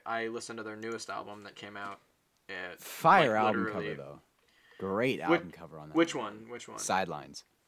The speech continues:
Speaker 1: Yeah, I really like it, actually.
Speaker 2: That's a cool
Speaker 1: Um,
Speaker 2: cover.
Speaker 1: I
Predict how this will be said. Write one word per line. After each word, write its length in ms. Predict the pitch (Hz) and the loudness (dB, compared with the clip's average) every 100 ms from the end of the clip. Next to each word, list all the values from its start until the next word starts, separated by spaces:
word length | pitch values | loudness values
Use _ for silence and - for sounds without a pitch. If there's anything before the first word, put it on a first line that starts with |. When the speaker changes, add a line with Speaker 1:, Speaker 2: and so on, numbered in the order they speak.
| _ - | _ 0
Speaker 1:
Yeah, 240 | 151 165 113 | 6 6 8
I 100 | 147 | 6
really 280 | 143 147 | 6 4
like 240 | 123 110 104 | 4 0 -4
it, 140 | 87 - | -10 -8
actually. 340 | 98 - 101 | -8 -8 -8
Speaker 2:
That's 100 | 104 | -8
a 120 | 82 - - - | -10 -12 -20 -8
cool 140 | 95 | -2
Speaker 1:
Um, 340 | 123 120 113 107 | 0 0 -4 -12
Speaker 2:
cover. 60 | _ _ - | _ _ 0
Speaker 1:
I 300 | 127 151 | 4 6